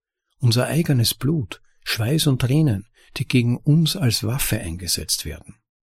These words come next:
Er nimmt den Regierungen die schnell wachsende Fähigkeit,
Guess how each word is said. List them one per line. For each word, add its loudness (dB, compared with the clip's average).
Er 0
nimmt 4
den 6
Regierungen 4
die 2
schnell 0
wachsende 0
Fähigkeit, 0